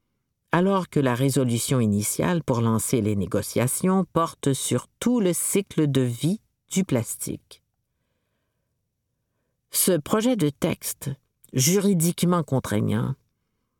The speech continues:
est destiné à permettre de réguler au niveau mondial la production, la consommation et la fin de vie du plastique, alors que chaque année,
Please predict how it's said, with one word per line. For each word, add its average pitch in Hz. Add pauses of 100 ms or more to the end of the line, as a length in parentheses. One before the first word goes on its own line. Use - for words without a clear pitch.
(480)
est 165
destiné 202
à 135
permettre 156
de 127
réguler 139
au 135
niveau 147
mondial 139
la 120
production, 147 (380)
la 208
consommation 131 (360)
et 220
la 180
fin 196
de 156
vie 160
du 151
plastique, - (460)
alors 185
que 135
chaque 214
année, 151